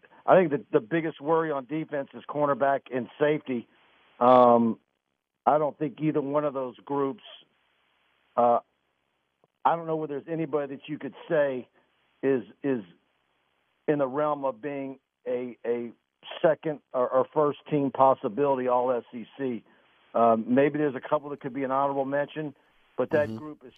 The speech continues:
Speaker 1: certainly not is behind to what you're used to seeing at L S U in the last twenty years.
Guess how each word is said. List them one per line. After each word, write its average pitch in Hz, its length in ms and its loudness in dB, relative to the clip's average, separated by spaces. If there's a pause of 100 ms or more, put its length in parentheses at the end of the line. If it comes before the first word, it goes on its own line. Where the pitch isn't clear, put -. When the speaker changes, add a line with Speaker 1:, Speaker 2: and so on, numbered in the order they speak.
Speaker 1:
certainly 143 380 -8
not 139 340 -4 (800)
is 135 180 -2
behind 139 540 -4
to 131 80 -14
what 127 240 -6
you're 139 100 -4
used 135 340 -6
to 113 80 -8 (100)
seeing 135 340 -2 (400)
at 120 100 0
L 135 180 0
S 131 120 -12
U 147 100 -8
in 127 60 -6
the 123 80 -4
last 127 340 -2
twenty 123 240 -2
years. 117 300 -4